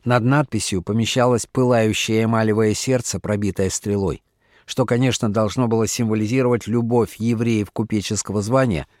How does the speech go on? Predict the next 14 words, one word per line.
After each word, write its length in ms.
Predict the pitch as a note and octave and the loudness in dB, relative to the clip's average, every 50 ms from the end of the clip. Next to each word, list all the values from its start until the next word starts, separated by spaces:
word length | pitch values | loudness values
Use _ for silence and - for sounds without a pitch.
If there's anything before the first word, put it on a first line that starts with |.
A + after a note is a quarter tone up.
| _ _ - | _ _ -10
к 40 | |
господину 640 | E2+ F2 G2+ - - - G#2 G2 G2 A2 G#2 G#2 G2 - | -6 -4 -4 -4 -4 -4 -4 -2 0 0 0 0 -2 -2
приставу. 520 | - F2+ D#2+ - - - - G2+ - - _ _ _ _ _ _ _ _ _ _ _ _ _ - | -4 -4 -4 -4 -6 -8 -10 -12 -14 -18 _ _ _ _ _ _ _ _ _ _ _ _ _ -8
По 80 | G#2 | -4
карманам 420 | F#2 C3 C#3 D#3+ F3 F3+ F3+ F3+ E3 | 0 2 4 4 4 6 6 4 4
были 200 | D3+ E3 D#3 D#3+ | 4 4 4 4
рассованы 580 | D3+ D3+ C#3+ - - D3 D3 C#3+ D3 D3 D3+ | 4 2 2 2 2 2 4 4 4 4 4
бубличные 640 | C#3 B2+ C#3 C#3 C3+ C3+ C3 A#2 - C#3 C#3+ C#3 B2+ | 2 2 2 2 2 2 0 0 2 2 2 2 2
связки 580 | - - A2+ C3 C3 B2+ A#2+ - - - C#3 | 0 0 2 2 4 4 2 0 -2 -2 0
обручальных 640 | B2 A#2 A#2+ B2 B2 - - C3 B2+ B2 B2 B2 - | 0 2 2 0 0 0 2 2 2 4 2 0 0
колец, 500 | - - A#2+ B2 B2+ B2+ C3 A#2+ - - | 0 0 2 2 4 2 2 0 -2 -6
перстней 540 | - - B2 B2 A2 - - - B2 A#2+ A#2 | -4 0 0 0 0 0 -2 0 0 2 2
и 60 | A2 | 2
браслеток. 640 | G#2 A2 A2+ - - - G#2+ G2 D#2+ D2+ - _ - | 2 0 0 0 0 0 0 0 0 -2 -6 _ -18